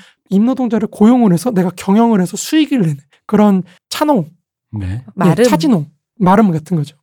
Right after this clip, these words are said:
Speaker 1: 마름, 마름, 마름이라고도 할 수 있겠죠.
Speaker 2: 근데 지금 말씀하신 차익지대가 아까 일부에서 말씀하신 그 자본론 개념에서 봤을 때 그 흔히 말하는 잉여가치의 생산 그, 그 느낌인데요.
Speaker 1: 네네.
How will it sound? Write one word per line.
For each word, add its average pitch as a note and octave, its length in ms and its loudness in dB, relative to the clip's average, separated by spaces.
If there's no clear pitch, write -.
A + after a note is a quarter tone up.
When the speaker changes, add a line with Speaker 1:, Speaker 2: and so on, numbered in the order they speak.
Speaker 1:
마름, G3+ 320 -4
마름, B3+ 640 -6
마름이라고도 B3+ 480 -4
할 B3 60 -12
수 - 120 -20
있겠죠. - 240 -20
Speaker 2:
근데 E3 200 -6
지금 D3+ 180 -4
말씀하신 C#3+ 380 -2
차익지대가 C#3 1000 -6
아까 G#2 520 -8
일부에서 A2+ 420 -10
말씀하신 F#2+ 480 -12
그 F#2 320 -12
자본론 G#2 1120 -8
개념에서 F#2+ 500 -8
봤을 F2 340 -18
때 F2+ 240 -14
그 F#2 100 -16
흔히 A2+ 180 -10
말하는 G2+ 180 -8
잉여가치의 A2 960 -6
생산 B2 640 -8
그, G2+ 320 -10
그 G2+ 340 -8
느낌인데요. E2 720 -12
Speaker 1:
네네. F3+ 320 4